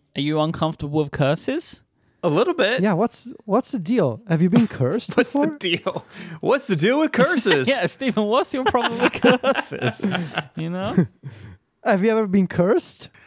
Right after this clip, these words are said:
Speaker 3: <laughs> Like, do you know?
Speaker 2: Uh, I don't know. Maybe.
Speaker 3: Hmm.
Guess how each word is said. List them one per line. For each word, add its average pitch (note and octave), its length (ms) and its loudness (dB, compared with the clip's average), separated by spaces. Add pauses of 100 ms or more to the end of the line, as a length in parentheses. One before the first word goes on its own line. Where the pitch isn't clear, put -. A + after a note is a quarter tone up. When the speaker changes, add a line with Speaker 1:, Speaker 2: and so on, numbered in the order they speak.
(180)
Speaker 3:
<laughs> F3 60 -8 (3250)
Like, F3 240 2
do F#3 100 4
you F3 160 6
know? D#3+ 320 2 (920)
Speaker 2:
Uh, A2+ 160 -8 (180)
I B2 100 0
don't C3 140 0
know. A#2+ 260 0 (180)
Maybe. A#2 380 0 (800)
Speaker 3:
Hmm. C3 200 0